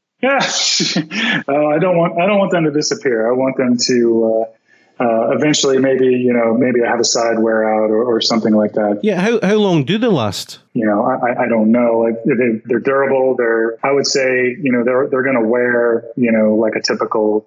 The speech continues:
Speaker 1: uh, a pick would, depending on. So if you're, if you're somebody that you're going through a, a, a pick every month, um, it's probably not gonna wear that much differently,
Speaker 2: If you're going through a
Speaker 1: um,
Speaker 2: pick
Speaker 1: than
Speaker 2: a month, you're probably mad. <laughs> You're probably
Speaker 1: <laughs> Yeah. So,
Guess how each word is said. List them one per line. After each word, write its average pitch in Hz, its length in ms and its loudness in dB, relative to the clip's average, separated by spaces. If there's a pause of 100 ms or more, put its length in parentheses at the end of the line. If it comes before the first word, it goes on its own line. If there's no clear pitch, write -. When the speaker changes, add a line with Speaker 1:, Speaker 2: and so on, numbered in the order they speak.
(100)
Speaker 1:
uh, 104 340 -2
a 117 60 -10
pick - 300 -4
would, 107 180 0
depending 110 400 0
on. 110 160 0
So 110 160 -2
if 107 100 -4
you're, 127 140 2 (100)
if - 100 -4
you're 147 80 0
somebody 120 440 0
that 110 360 0
you're 123 140 0
going 113 300 0
through 110 260 2
a, 107 140 0
a, 120 220 0
a 120 40 -4
pick 117 300 -2
every 107 200 0
month, 120 480 0 (420)
um, 110 280 2
it's 110 120 0
probably 117 280 0
not 110 140 0
gonna 107 140 0
wear 107 240 0
that 117 240 -2
much 117 260 -2
differently, 110 640 0
Speaker 2:
If 113 140 0
you're 107 100 0
going 202 160 0
through 131 140 2
a 107 40 2
Speaker 1:
um, 107 100 -4
Speaker 2:
pick 156 160 -2
Speaker 1:
than 131 80 -2
Speaker 2:
a 120 40 0
month, 147 320 -2
you're 110 120 -2
probably 135 500 0
mad. 110 500 -2 (200)
<laughs> 135 180 -2
You're 208 100 2 (120)
probably 226 340 0
Speaker 1:
<laughs> 202 140 0
Yeah. - 1500 -4
So, 160 460 -2